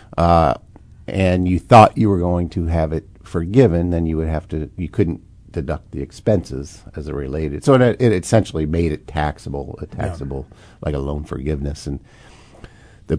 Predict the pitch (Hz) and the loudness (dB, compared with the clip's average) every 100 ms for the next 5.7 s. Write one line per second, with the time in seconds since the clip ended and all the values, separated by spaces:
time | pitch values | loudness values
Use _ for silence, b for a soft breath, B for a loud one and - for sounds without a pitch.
0 | - - 90 117 110 95 87 82 80 78 | -4 -4 4 6 6 4 0 0 -2 -4
1 | 82 78 80 - 80 76 73 73 71 71 | -2 -2 -2 -2 -2 -2 -4 -6 -8 -10
2 | 67 - 71 - 80 78 76 73 71 - | -10 -6 -8 -6 -6 -4 -4 -4 -6 -10
3 | - 71 67 69 64 69 69 - 67 67 | -8 -8 -8 -12 -10 -10 -10 -10 -12 -10
4 | 67 - 78 73 82 80 82 73 69 76 | -10 -8 -6 -4 -2 -2 -4 -8 -6 -8
5 | 71 71 69 67 71 67 69 | -8 -10 -10 -10 -10 -10 -12